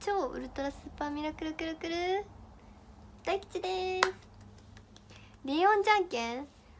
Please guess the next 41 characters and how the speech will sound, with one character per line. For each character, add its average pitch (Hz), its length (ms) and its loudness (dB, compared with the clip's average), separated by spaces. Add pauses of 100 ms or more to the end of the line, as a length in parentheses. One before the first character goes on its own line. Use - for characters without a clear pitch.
(140)
新 311 180 6
し 349 120 -2
い 294 60 0
な。 247 260 -2 (420)
<laughs> - 420 -10
そ 294 80 -4
し 302 60 -6
て、 - 260 0
負 226 100 -6
け 226 120 -10
ち - 100 -10
ゃ - 20 -6
っ 226 40 -12
た 233 140 -8
皆 247 200 -2
さ 269 180 -2
ん 262 80 -4
は、 285 240 2
明 240 80 -6 (100)
日 254 140 -4
の 262 80 -2
運 269 80 -4
勢 269 200 -6
は 311 260 2 (220)
超 403 260 2
ウ 233 140 -8
ル 247 60 -8
ト 262 120 -6
ラ 262 80 -2
ス 269 40 -10
ー - 220 -16
パ 285 80 -4
ー 294 40 -4
ミ 302 140 -4
ラ 320 80 -4
ク 320 120 -10
ル 330 100 -6
く 330 120 -8
る 330 120 -4
く 349 120 -8
る 392 240 -2